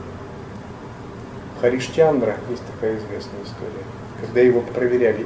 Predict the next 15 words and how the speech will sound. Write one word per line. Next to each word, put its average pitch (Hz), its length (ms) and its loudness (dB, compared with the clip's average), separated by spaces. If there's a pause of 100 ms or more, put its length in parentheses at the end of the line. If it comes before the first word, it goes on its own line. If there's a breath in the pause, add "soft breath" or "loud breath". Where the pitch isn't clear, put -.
(140)
Индра, 147 400 0
Яма, 127 480 2
боги 123 320 2
проверяли. 110 540 0
И - 1080 -12
там 123 200 2
такие 147 320 -2
устраивали 113 600 4
игры. 107 320 -2 (1120)
Почитайте 101 440 -2 (140)
как-нибудь. - 1300 -10
И 120 60 -4
только 143 320 8
в - 80 -4
конце, 151 540 10